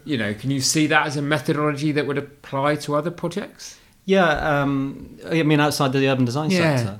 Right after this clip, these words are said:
Speaker 2: Yeah, I think what we do as a, as a rule of thumb for all our projects is we're in listening mode from the get-go. The, the, the worst thing, I think, is to go in and say, "This is what you need,"
Speaker 1: Mm.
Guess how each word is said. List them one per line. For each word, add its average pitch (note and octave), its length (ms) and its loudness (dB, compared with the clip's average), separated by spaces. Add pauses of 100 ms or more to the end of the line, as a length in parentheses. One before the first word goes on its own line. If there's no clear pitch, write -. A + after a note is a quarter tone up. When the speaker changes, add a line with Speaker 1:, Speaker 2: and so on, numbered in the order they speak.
(160)
Speaker 2:
Yeah, E3+ 260 0
I C#3+ 80 0
think C#3+ 240 -4 (720)
what E3+ 280 -2
we E3+ 100 -2
do G#2 520 -2 (300)
as A2+ 200 -4
a, G#2+ 260 -2
as A2+ 120 -4
a A2+ 60 -2
rule A2+ 220 -4
of G#2 80 -6
thumb F#2+ 420 -8 (760)
for - 160 -6
all A2+ 100 -2
our G2 80 -4
projects G2 500 -12
is G#2 320 -10 (220)
we're B2 140 0
in A#2 140 2
listening B2 360 0
mode F#2 240 -6
from - 160 -6
the F#2+ 100 -4 (140)
get-go. G2 300 -8 (480)
The, A2+ 220 -6
the, A#2 160 2 (1500)
the B2+ 200 -2
worst C#3 440 4
thing, F#2 300 -6
I F#2+ 160 -8
think, F#2+ 180 -10
is - 140 -14
to G2+ 80 -14
go G2+ 180 -4
in F#2 120 -8
and F#2+ 120 -8
say, G2 200 -8
"This F#2+ 200 -4
is G2+ 80 -6
what G2+ 160 -8
you G2 80 -6
need," G2 320 -10 (320)
Speaker 1:
Mm. G#2+ 80 -12